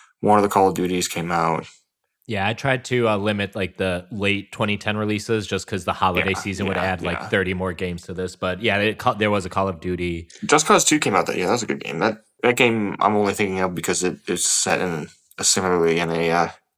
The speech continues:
Speaker 1: Latin.
Speaker 2: <laughs>
Speaker 1: I don't, I, I think it's just like a, I think, I think it's a fictional country, but it also has you fighting the C I A. So that was kind of a fun convergence. Limbo came out that year too, but Limbo is, uh, an indie game that kind of is its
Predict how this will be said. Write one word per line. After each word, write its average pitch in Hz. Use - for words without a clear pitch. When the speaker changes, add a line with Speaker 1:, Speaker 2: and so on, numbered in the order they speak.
Speaker 1:
Latin. 92
Speaker 2:
<laughs> -
Speaker 1:
I -
don't, 80
I, 117
I 113
think 131
it's -
just 104
like 92
a, 85
I 110
think, 95
I 98
think 107
it's -
a 90
fictional 92
country, 85
but 85
it 101
also 95
has 85
you 87
fighting 82
the 85
C -
I 80
A. 82
So -
that 92
was -
kind -
of -
a 71
fun -
convergence. 90
Limbo 110
came 95
out 90
that 87
year 85
too, 90
but 78
Limbo 95
is, -
uh, -
an 87
indie 92
game 92
that 80
kind 87
of 87
is 85
its -